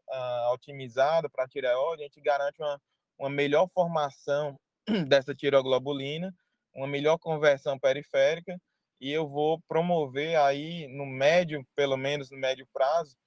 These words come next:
uma dessensibilização de receptor, né? Então, sempre a, o nosso guia vai ser,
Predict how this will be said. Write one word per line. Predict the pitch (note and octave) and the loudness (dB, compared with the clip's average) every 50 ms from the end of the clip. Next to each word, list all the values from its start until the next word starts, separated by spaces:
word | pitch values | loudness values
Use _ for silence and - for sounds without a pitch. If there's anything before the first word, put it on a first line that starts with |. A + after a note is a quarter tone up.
| _ _ _ _ - | _ _ _ _ -8
uma | C3+ C3+ | -8 -8
dessensibilização | C3 C#3 E3 F#3 F3+ - F#3+ F#3 F3+ - F3 E3 F3 E3+ D#3+ D#3+ D#3 D3 - D#3+ D#3+ | -2 0 -2 -2 -2 -4 -8 -8 -8 -8 -10 -10 -10 -6 -2 0 -2 -2 -2 -6 -12
de | D#3+ D#3+ | -10 -10
receptor, | D#3+ E3 D3 - - E3 D#3 _ _ - C#3+ B2+ A#2 A#2 _ _ _ _ _ _ _ | -10 -12 -10 -8 -8 -10 -10 _ _ -10 -10 -10 -10 -10 _ _ _ _ _ _ _
né? | - A#2+ C3 C#3+ C#3+ | -8 -4 -4 -4 -4
Então, | C#3 - D3 C#3 C#3 C3+ C3+ | -2 0 2 2 2 0 -4
sempre | C3 - - D#3 D#3+ F3 F3+ F#3 F3+ F3+ F3+ _ _ - _ _ _ - - | -8 -12 -6 -4 -2 -2 -2 -4 -6 -8 -8 _ _ -20 _ _ _ -2 4
a, | C3 C3+ C3+ C#3 C3+ C3+ | 6 6 8 8 6 6
o | C3+ | 4
nosso | C#3 C#3 C#3 - - C#3+ | 4 0 0 0 -2 -8
guia | C3 B2+ C#3 D3 C#3 | -4 -2 -2 2 4
vai | D3 C#3 C3+ | 4 4 4
ser, | C3+ - - C#3 C#3 C#3 C3+ C3+ B2+ - | 2 -2 0 0 2 2 2 0 0 -2